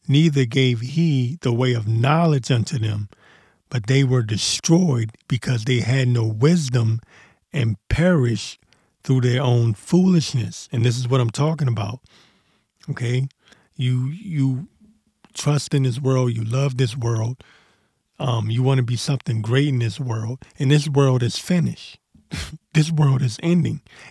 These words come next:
Everything in this world is screwed up. And I'm trying not to curse. The, everything in this world is screwed up, man. From the entertainment industry to sports,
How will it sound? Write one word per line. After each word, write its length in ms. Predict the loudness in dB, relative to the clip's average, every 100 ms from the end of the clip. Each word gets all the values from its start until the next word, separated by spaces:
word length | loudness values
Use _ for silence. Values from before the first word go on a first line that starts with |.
| 0
Everything 520 | 4 4 4 2 4
in 180 | 4 2
this 200 | 2 0
world 420 | 0 2 2 0
is 120 | -2
screwed 600 | -6 -14 -10 0 2 2
up. 220 | 0 -2 -6 -20 _ _ _
And 100 | -4
I'm 240 | -2 -2 -6
trying 260 | 0 2 2
not 160 | 0
to 80 | -6
curse. 440 | -4 -2 -2 -6 -20 -20 -20 _ -10 -10 -10 _ _ _
The, 280 | 0 0 0 -6 -16 _ -2
everything 400 | 0 2 2 4
in 80 |
this 220 | 4 2 2
world 380 | 4 4 4
is 140 | 0 -4
screwed 420 | -6 -2 -2 0
up, 200 | -4 -6 -10
man. 240 | -10 -10 -14 _ _ _ _ _ _ _ _ _ _ _ _ _ _ _ _ _ _ _ _ _ _ _ _
From 240 | -2 2 2
the 80 |
entertainment 680 | 2 0 0 2 4 4 2
industry 560 | 2 2 0 -2 0 0
to 200 | -2 -4
sports, 800 | -6 -4 2 4 2 -2 -14